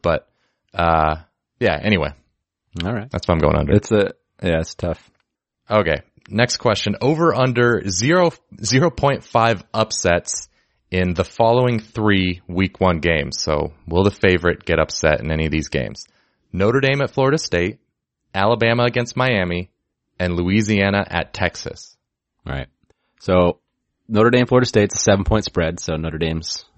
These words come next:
Speaker 2: uh, well, at least com-, according to the early, early, early lines here. So seven points, Notre Dame's favored. Uh,
Speaker 3: I saw
Speaker 2: Texas favored
Speaker 3: nine and a half,
Speaker 2: nine.
Speaker 3: but whatever.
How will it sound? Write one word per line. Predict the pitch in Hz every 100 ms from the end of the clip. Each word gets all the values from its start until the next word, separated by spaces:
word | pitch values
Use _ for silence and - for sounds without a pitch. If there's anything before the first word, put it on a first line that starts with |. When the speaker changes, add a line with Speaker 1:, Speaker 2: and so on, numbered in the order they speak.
| -
Speaker 2:
uh, | - - -
well, | 92
at | 90
least | 90 - _ _
com-, | -
according | 90 - 78 73
to | 76
the | 76 67 _ -
early, | 120 101 107
early, | 123 104 92
early | 95 87
lines | 82 80 76 -
here. | 78 78
So | - 85 73 - _ _ _ -
seven | 127 131
points, | 135 135 135 - - - -
Notre | 110 107
Dame's | 104 98
favored. | 104 98 95 - _ _ _ _ -
Uh, |
Speaker 3:
I | 117
saw | -
Speaker 2:
Texas | 85 80
favored | 117
Speaker 3:
nine | 101 87
and |
a |
half, | 78 117
Speaker 2:
nine. | 85
Speaker 3:
but | 73
whatever. | 76 78 71 80